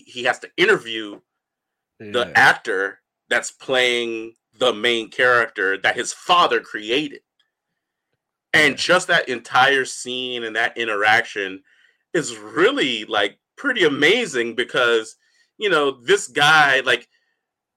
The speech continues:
Speaker 1: the, the, it, it's, it's an interesting thing because the two people are coming at,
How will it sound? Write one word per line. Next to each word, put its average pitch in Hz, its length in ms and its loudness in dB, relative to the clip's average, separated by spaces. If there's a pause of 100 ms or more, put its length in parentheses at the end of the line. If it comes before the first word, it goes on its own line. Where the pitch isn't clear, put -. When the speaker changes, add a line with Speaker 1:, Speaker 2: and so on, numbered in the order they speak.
(220)
Speaker 1:
the, 127 560 2 (1900)
the, 156 120 -2 (340)
it, 175 220 4
it's, 170 280 0
it's 175 180 2
an 156 180 4
interesting 190 500 -2
thing 151 260 -2
because 120 600 -4 (1300)
the 139 140 -4
two 208 340 -8
people 165 500 -8
are 117 80 2
coming 139 640 -8
at, 117 260 0